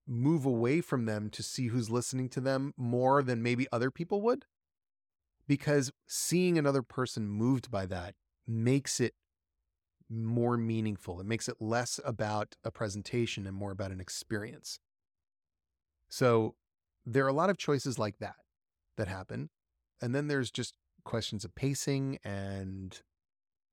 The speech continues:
s-, some g-, sort of narrativization of chaos. So, for instance, the big scene in the cul-de-sac where all the infected come out of the ground, you know, we shot for three weeks of nights, and we have a lot of footage.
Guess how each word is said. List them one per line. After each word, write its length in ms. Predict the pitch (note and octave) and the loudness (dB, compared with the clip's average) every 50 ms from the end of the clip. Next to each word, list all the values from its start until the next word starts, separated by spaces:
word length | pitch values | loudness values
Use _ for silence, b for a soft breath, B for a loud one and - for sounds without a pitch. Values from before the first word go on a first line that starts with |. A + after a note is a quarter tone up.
| _ _ _ _ _ _ _ _ _ _ _ - | _ _ _ _ _ _ _ _ _ _ _ -8
s-, 160 | - - - _ - D3 | -8 -8 -8 _ -12 -12
some 480 | A#2+ - - C3 B2+ B2+ B2+ B2+ B2 G#2+ - | -8 -2 0 2 2 2 2 0 -4 -6 -10
g-, 100 | - - - D#3+ C3+ | -12 -12 -10 -10 -8
sort 240 | - - - D3 C#3+ | -6 0 0 2 2
of 60 | C3 | 2
narrativization 1040 | A#2+ B2 B2+ B2+ C3 C3+ B2 A2 A#2 A#2 A#2 G#2+ A2 A#2+ A#2+ A#2 - - A#2+ A#2 A#2 A#2+ | 4 4 6 6 6 4 4 2 4 2 2 2 2 2 2 2 0 0 -2 -2 -2 -4
of 380 | B2 A2+ G#2+ G#2+ G2 - - | -2 -2 -2 -2 -4 -6 -10
chaos. 560 | - - A#2+ B2 B2 C3 C3 - - - - - _ _ _ _ _ - | -4 0 2 4 4 2 2 0 -6 -10 -12 -16 _ _ _ _ _ 0
So, 280 | - C3 A#2+ A#2 A2+ - _ _ - | 4 4 6 6 4 2 _ _ -4
for 100 | - C3 | -2 0
instance, 300 | C3+ C3 - - A#2 - | 0 0 0 -2 -4 -4
the 100 | - A#2 | -4 -6
big 460 | G#2+ G2 - - F3+ F#3+ F3+ F3 D3 - | -8 -8 -6 -4 0 2 2 2 0 -2
scene 320 | - - E3 D3+ D3 C#3 | -2 -2 0 0 0 0
in 100 | C3 A#2+ | 0 -2
the 80 | A#2 G#2 | -2 0
cul-de-sac 520 | - C#3 C#3+ B2+ B2 - - A#2 G#2+ G2+ | 2 2 2 2 0 -2 -2 -2 -2 -2
where 160 | - G2 F#2+ - | -6 -10 -12 -8
all 320 | - - C3 C3+ C3+ C3+ | -4 -2 0 2 2 2
the 100 | C3+ B2+ | 2 0
infected 420 | A#2 A2+ - C3 A#2+ - - A2+ | -2 -2 -2 -2 -2 -2 -4 -8
come 140 | - - A2 | -6 -4 -4
out 100 | G#2+ G#2+ | -4 -4
of 60 | G#2 | -4
the 60 | G2 G2+ | -6 -6
ground, 400 | G#2+ C3 C#3+ C3+ B2 A#2 G#2+ - _ _ _ _ _ _ _ _ _ _ _ _ _ _ _ _ _ _ _ _ _ _ _ _ _ | -2 0 0 0 0 -2 -4 -8 _ _ _ _ _ _ _ _ _ _ _ _ _ _ _ _ _ _ _ _ _ _ _ _ _
you 100 | - C#3 | -4 -4
know, 60 | A#2+ | -2
we 120 | G#2+ A#2 C3 | -2 -2 -2
shot 300 | - - E3 D3 C3 - | 2 4 4 4 4 2
for 80 | - | -6
three 520 | - - - - C#3 C#3 C#3 C3+ C#3 C#3 C#3 - | -8 -8 -2 2 2 4 4 2 0 -2 -6 -4
weeks 320 | B2+ A#2+ A2 G2+ - - | -2 -2 -2 -2 -6 -8
of 80 | A2+ F#2+ | -6 -6
nights, 400 | G2+ G2+ - D#2+ - - - - _ _ | -6 -8 -10 -12 -18 -18 -20 -20 _ _
and 100 | - G#2+ | -8 -4
we 140 | G#2 A#2 B2+ | -2 -2 -2
have 240 | A#2+ A2 G#2 G2+ G#2 - - | -2 -2 -4 -4 -8 -6 -6
a 100 | A#2+ G#2+ | -4 -4
lot 380 | G#2+ G#2+ G#2+ A2+ A2+ A2 A2 | -2 0 0 2 2 2 2
of 80 | G#2+ - | 0 -4
footage. 440 | - - - - - C#3 - - | -6 -10 -10 -10 -10 -14 -16 -18